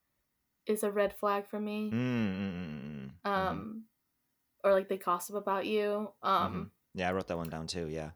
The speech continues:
Speaker 1: Yeah, I just, I'm, I'm, <sighs> I think you can tell, like, from the podcast, like, I come off as a very confident person, like, in myself. Like, I, I really think, like, if people didn't like me,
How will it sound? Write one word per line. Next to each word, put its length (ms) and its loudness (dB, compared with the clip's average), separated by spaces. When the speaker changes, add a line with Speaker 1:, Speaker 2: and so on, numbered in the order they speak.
Speaker 1:
Yeah, 260 0
I 100 4
just, 400 6
I'm, 300 8
I'm, 260 10
<sighs> 580 -6
I 100 6
think 160 4
you 60 2
can 120 2
tell, 260 0
like, 160 2
from 100 -4
the 60 -6
podcast, 440 0
like, 140 2
I 140 12
come 320 8
off 240 8
as 140 6
a 60 6
very 240 6
confident 580 4
person, 320 4
like, 160 6
in 120 6
myself. 580 8
Like, 240 2
I, 380 6
I 80 8
really 540 6
think, 340 0
like, 380 2
if 120 -2
people 260 4
didn't 300 0
like 260 -4
me, 420 -2